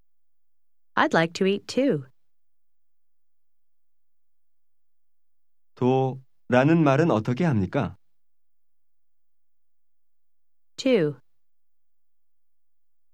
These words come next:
Speaker 1: Too.
Speaker 2: 영어에서는 "도"라는 말은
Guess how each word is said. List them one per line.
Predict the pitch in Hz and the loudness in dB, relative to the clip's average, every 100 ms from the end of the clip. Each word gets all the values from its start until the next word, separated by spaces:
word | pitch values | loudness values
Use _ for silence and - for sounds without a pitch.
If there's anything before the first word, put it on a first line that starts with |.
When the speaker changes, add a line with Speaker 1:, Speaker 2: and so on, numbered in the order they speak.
| _ _ - _ _ _ _ _ - | _ _ -20 _ _ _ _ _ -6
Speaker 1:
Too. | 269 240 151 143 - _ _ _ _ _ _ _ _ _ _ _ _ - - - - - - - - - _ _ _ _ _ _ | 0 2 0 -4 -16 _ _ _ _ _ _ _ _ _ _ _ _ -20 -20 -20 -20 -20 -20 -20 -20 -20 _ _ _ _ _ _
Speaker 2:
영어에서는 | 120 131 151 147 143 123 101 147 - _ _ _ _ _ - | 2 4 4 2 0 0 0 -2 -4 _ _ _ _ _ -8
"도"라는 | 127 131 131 127 131 _ - - 139 156 | -2 0 0 -2 -8 _ -2 2 4 4
말은 | 131 110 139 90 | 2 2 0 -2